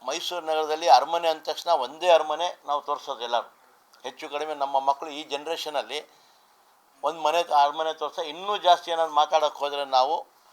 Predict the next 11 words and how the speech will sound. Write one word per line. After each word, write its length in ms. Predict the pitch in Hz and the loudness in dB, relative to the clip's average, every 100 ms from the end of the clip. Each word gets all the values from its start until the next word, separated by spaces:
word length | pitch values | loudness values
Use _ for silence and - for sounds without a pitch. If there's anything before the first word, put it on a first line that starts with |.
| _ _ 117 | _ _ -4
ಲಲಿತ್ 340 | 151 185 165 | -4 -4 2
ಮಹಲ್ 260 | 151 151 147 | 6 6 2
ಒಂದಿದೆ 340 | 143 135 131 | -4 -6 -8
ಅಂತ 160 | 127 143 | -6 -6
ಹೇಳ್ತೀವಿ. 560 | 127 127 - 104 - _ _ _ _ _ _ - | -4 -4 -6 -20 -20 _ _ _ _ _ _ 4
ಆದರೆ 340 | 127 165 175 | 6 6 2
ಮೈಸೂರು 460 | 143 135 165 180 165 | -4 -6 -8 -8 -6
ನಗರದಲ್ಲಿ 420 | 151 143 131 170 | -6 -4 -6 -6
ಒಂಬತ್ತಕ್ಕಿಂತ 800 | 143 123 156 175 175 - 151 156 | -6 -6 -2 -4 -4 -10 -16 -2
ಹೆಚ್ಚು 480 | 151 - 160 - 208 | -2 -2 -6 0 2
ಅರಮನೆಗಳಿವೆ. 600 | 175 165 156 139 104 | 4 2 -2 -4 -6